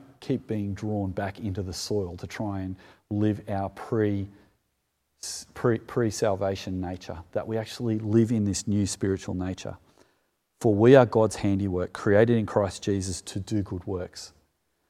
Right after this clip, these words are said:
My question for us is, how do we do good works now when we're in this situation? We know that our Lord Jesus is seated at the right hand of God in heaven,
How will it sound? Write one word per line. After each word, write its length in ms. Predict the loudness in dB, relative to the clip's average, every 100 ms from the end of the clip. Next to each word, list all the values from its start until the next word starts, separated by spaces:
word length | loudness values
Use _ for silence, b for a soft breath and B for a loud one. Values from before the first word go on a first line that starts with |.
| _
My 100 | -6
question 380 | 2 2 2 -2
for 220 | -4 -4
us 200 | -4 -6
is, 240 | -10 -10 -14 b b b -4
how 160 | 0
do 80 | 2
we 120 | 0
do 200 | -2 -4
good 180 | -4 -4
works 360 | 0 0 -2 -4
now 340 | -2 -2 -6 -8
when 180 | -6 -4
we're 320 | -4 -4 -6
in 200 | -6 -4
this 120 | -4
situation? 600 | -6 -6 -2 -2 -2 -8 -14 _ _ _ _ _ _ _ _
We 140 | -2 0
know 260 | 2 4
that 180 | 2 2
our 200 | 0 -2
Lord 240 | -2 -4 -4
Jesus 440 | -2 -2 -4 -6
is 140 | -10
seated 360 | -6 -2 -2 -2
at 60 | -6
the 80 |
right 260 | -4 -2 -2
hand 200 | -4 -6
of 80 | -4
God 220 | -2 -2
in 80 | -4
heaven, 400 | -4 -4 -4